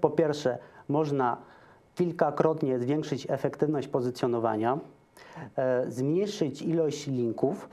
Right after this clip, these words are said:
ponieważ jeśli optymalizujemy, jest dokładna, przeprowadzona optymalizacja, potrzebnych, potrzebnych jest tak naprawdę mniej linków, niż by się wydawało.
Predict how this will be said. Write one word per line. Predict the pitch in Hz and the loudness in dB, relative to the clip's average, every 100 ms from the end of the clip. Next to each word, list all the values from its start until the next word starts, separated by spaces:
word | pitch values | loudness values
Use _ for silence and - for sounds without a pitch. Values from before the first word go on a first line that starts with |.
| - | -2
ponieważ | 139 143 | 0 0
jeśli | 131 - | -2 0
optymalizujemy, | 156 156 147 147 139 156 165 160 135 | 0 2 2 2 0 0 0 0 0
jest | 135 127 | 0 0
dokładna, | 135 160 156 143 139 135 | 2 2 2 -2 -4 -4
przeprowadzona | - 131 135 131 143 151 131 | -2 0 0 2 2 0 0
optymalizacja, | - 135 131 123 117 110 - 156 202 - - - - _ | -2 0 2 2 2 0 0 0 -2 -12 -20 -20 -20 _
potrzebnych, | 156 156 - 175 190 175 147 151 - | 2 2 2 2 2 0 -2 -6 -4
potrzebnych | 143 - 170 160 160 - 156 | -2 0 0 0 -2 -2 -2
jest | 151 151 | 0 0
tak | 143 | 0
naprawdę | 131 135 143 143 143 151 - | 0 4 4 4 2 0 -4
mniej | 160 147 131 143 | -4 -2 0 0
linków, | 143 127 113 - - - - - | 0 0 -2 -4 -10 -14 -20 -2
niż | 147 156 | 0 0
by | 147 | -2
się | 127 143 | -2 0
wydawało. | 135 135 123 110 107 | 2 2 4 2 0